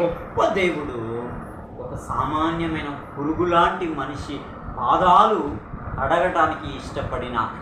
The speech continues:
ఆ తగ్గింపు. ప్రభు అంటున్నాడు, "నన్ను సేవించే మీరు కూడా ఒకరి పాదములు ఒకరు కడగాలి." అంటే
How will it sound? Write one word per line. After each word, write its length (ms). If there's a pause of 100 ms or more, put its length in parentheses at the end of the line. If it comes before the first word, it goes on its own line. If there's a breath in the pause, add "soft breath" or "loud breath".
(180)
ఆ 220 (160)
తగ్గింపు. 600 (840)
ప్రభు 220
అంటున్నాడు, 600 (840)
"నన్ను 400 (460)
సేవించే 760
మీరు 300
కూడా 380 (760)
ఒకరి 280
పాదములు 720
ఒకరు 540 (1300)
కడగాలి." 560
అంటే 520